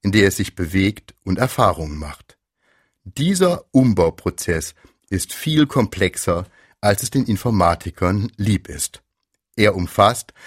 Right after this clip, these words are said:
zum Beispiel auch die genetisch gesteuerte Produktion bestimmter Transmittermoleküle, die für die Signalübertragung zwischen Neuronen notwendig sind. Damit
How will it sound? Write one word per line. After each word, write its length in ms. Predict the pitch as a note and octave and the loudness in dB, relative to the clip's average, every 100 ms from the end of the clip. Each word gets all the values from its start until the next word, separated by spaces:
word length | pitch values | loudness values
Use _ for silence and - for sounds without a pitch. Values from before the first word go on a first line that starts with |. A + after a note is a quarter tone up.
| - - | -20 -8
zum 160 | - A2 | 0 4
Beispiel 460 | A2 C3+ - D#3+ - | 6 4 2 -4 2
auch 360 | A2 A#2+ B2 | 4 4 2
die 120 | F#2+ | -4
genetisch 580 | G2+ F#2 G#2 D3+ D#3 D3 | -2 2 4 2 0 -6
gesteuerte 500 | C#3 - A2 G#2 G2 | -6 0 4 4 2
Produktion 840 | - F2+ D#2+ - - A2 B2 C#3 C3+ - _ - | -4 -6 -8 -6 0 4 6 4 0 -14 _ -2
bestimmter 640 | D3 - A#2+ G2+ G#2 G2 | -2 2 4 4 2 -2
Transmittermoleküle, 1500 | - C3 C#3 - C#3+ C#3 G#2 G2 F#2 F2+ - G#2 G2 F#2 E2 _ _ _ _ - | 0 0 0 2 2 4 2 4 2 0 0 2 4 2 0 _ _ _ _ -4
die 160 | C3+ | -2
für 160 | C3+ G#2+ | -2 -4
die 80 | F#2+ | -4
Signalübertragung 1400 | F#2 F2+ G2+ A#2+ C3+ B2+ A2+ - F2+ F2 F2+ F2+ F#2+ | -4 2 4 4 2 0 0 2 2 2 2 -2 -2
zwischen 340 | - A2 - F#2 | -6 -4 0 2
Neuronen 720 | F2 F2 F2 F2 E2 F#2 G2+ _ _ - | 2 0 0 0 0 -2 -6 _ _ 0
notwendig 640 | A2 G#2+ - D#2+ D#2 D2 | 2 4 2 -6 -6 -8
sind. 380 | - D#2 - - _ _ _ - | -10 -10 -14 -20 _ _ _ 0
Damit 540 | G2 F2+ F2+ B2+ | 2 4 2 -4